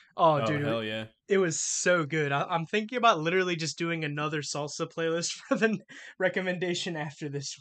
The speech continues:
Speaker 1: one.
Speaker 2: <laughs>
Speaker 1: Like, just include that and then other stuff that I missed.
Speaker 2: I'm ready
Speaker 1: It,
Speaker 2: for it.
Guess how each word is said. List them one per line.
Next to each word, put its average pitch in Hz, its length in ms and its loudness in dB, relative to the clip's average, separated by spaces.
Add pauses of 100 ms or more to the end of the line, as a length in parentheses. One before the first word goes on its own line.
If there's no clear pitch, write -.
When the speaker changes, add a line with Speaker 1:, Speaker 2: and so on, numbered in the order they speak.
Speaker 1:
one. 185 200 -14 (360)
Speaker 2:
<laughs> 147 340 -4 (360)
Speaker 1:
Like, 165 180 -4
just 185 400 0
include 180 520 2
that 151 280 4
and 151 100 -4
then 147 120 0
other 139 180 0
stuff 151 300 -4
that 143 100 -6
I 139 60 -4
missed. 143 360 -8 (1040)
Speaker 2:
I'm 113 140 -6
ready 110 200 -2
Speaker 1:
It, - 60 -8
Speaker 2:
for 107 200 -12
it. - 80 -18